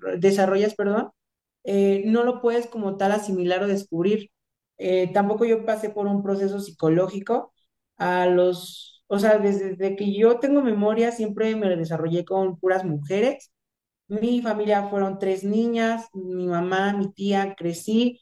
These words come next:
cinco, seis, siete hasta los doce años. Posteriormente de eso, pues, em, hubo un momento donde yo me adentré a la comunidad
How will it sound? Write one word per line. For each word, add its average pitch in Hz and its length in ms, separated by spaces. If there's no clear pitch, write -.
cinco, 240 380
seis, 220 360
siete 226 340
hasta 202 240
los 170 200
doce 190 320
años. 233 600
Posteriormente 220 800
de 202 220
eso, 220 360
pues, 180 460
em, 175 640
hubo 220 200
un 240 80
momento 233 500
donde 180 220
yo 190 140
me 202 360
adentré 175 840
a 185 60
la 185 180
comunidad 175 600